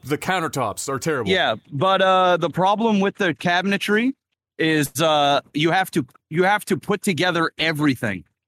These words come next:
Speaker 2: Like,
Speaker 1: Yeah.
Speaker 2: every little tiny fucking thing, which takes a lot of time. So
Speaker 1: Yeah.
Speaker 2: what, what I did for the triplex in all three kitchens,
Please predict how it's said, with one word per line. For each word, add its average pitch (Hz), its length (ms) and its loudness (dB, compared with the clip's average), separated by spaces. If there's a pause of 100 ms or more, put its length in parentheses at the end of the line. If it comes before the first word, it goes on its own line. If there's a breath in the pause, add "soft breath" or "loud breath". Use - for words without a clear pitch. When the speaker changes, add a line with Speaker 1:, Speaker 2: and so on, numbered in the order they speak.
(140)
Speaker 2:
Like, 156 320 -4
Speaker 1:
Yeah. 214 240 2
Speaker 2:
every 190 240 0
little 190 360 0
tiny 185 400 -2
fucking 185 400 -2
thing, 185 200 -2
which 160 200 -2
takes 185 220 -4
a 170 40 0
lot 147 220 0
of 127 80 -4
time. 170 400 0 (540)
So 220 140 2 (340)
Speaker 1:
Yeah. - 60 -20 (140)
Speaker 2:
what, 180 260 0
what 170 260 2
I 196 200 2
did 160 420 0 (140)
for 170 120 -4
the 151 80 -2
triplex 165 600 -2
in 151 100 2
all 160 160 2
three 165 220 -2
kitchens, 165 520 -2